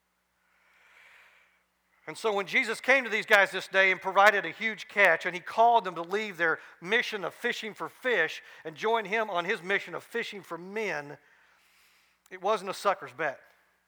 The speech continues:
They knew this was something special. Now, obviously, they didn't understand what this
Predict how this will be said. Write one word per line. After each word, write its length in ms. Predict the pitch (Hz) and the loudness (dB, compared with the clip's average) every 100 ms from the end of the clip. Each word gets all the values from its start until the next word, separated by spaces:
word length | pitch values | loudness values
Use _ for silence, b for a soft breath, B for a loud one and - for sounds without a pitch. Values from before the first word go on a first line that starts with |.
| _ b b b b b _ _ | _ b b b b b _ _
They 160 | 160 185 | -2 -2
knew 340 | 175 196 151 | -2 -2 -2
this 200 | 135 - | -8 -14
was 120 | 170 | -18
something 340 | - 147 - 113 | -10 -10 -12 -20
special. 420 | - 127 - - _ _ _ _ _ _ _ _ _ _ _ _ _ _ b b b b b b | -14 -14 -14 -20 _ _ _ _ _ _ _ _ _ _ _ _ _ _ b b b b b b
Now, 140 | 180 190 | 0 6
obviously, 420 | 202 233 220 214 | 6 6 2 -2
they 60 | 208 | -2
didn't 160 | 208 | -2
understand 720 | 202 180 - 233 240 180 170 180 _ _ | -2 -4 -4 -2 0 0 -2 -8 _ _
what 180 | - 101 | -10 -8
this 240 | 180 160 | -8 -12